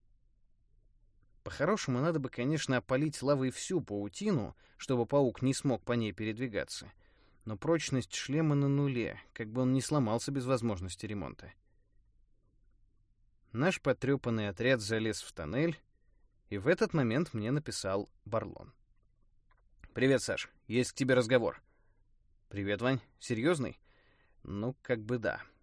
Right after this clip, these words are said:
Я немножко лоханулся. «Хм,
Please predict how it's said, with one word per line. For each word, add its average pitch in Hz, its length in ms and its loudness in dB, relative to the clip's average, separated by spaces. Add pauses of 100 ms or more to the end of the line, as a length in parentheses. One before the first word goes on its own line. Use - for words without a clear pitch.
(600)
Я 113 200 2
немножко 131 500 2
лоханулся. 127 760 -4 (960)
«Хм, 92 200 -10